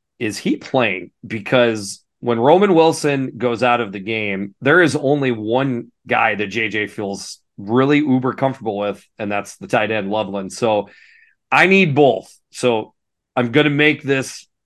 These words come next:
this known. I am predicting this game as if Roman Wilson is playing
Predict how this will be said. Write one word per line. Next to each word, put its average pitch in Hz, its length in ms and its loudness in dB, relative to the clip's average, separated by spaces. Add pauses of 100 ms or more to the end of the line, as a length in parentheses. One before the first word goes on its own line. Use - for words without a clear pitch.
(280)
this 127 300 -4
known. 107 480 -2 (180)
I 131 180 2
am 165 200 4
predicting 165 720 0
this 143 220 -4
game 110 600 -4 (120)
as 113 280 0
if 117 300 -2
Roman 120 360 -2
Wilson 104 320 -6
is 98 100 -12
playing 95 400 -8